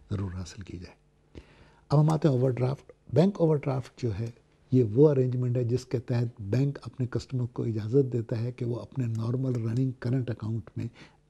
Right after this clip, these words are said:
अपने डिपॉजिट से ज़्यादा रकम विथड्रॉ कर सके एक प्री डिसाइडेड हद तक, उसे हम कहते हैं ओवरड्राफ्ट। ओवरड्राफ्ट ज़ाहिर है किसी एग्रीमेंट, किसी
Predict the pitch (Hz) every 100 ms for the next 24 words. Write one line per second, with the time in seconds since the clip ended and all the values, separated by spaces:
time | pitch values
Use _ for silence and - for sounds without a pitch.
0 | - - 151 127 120 113 120 123 117 -
1 | - 127 107 104 107 - 120 131 139 135
2 | 113 - 117 107 - _ - 107 113 113
3 | 127 113 - - 110 - 95 - - _
4 | 131 127 127 - _ _ - 135 135 127
5 | 110 123 110 110 113 - _ _ - 113
6 | - - - - _ 131 139 120 - 113
7 | 127 123 101 98 98 90 - - _ _
8 | _ _ _ _ _ _ _ _ _ _
9 | _ - 131 143 139 127 - 127 123 127
10 | 120 104 107 101 117 120 117 110 -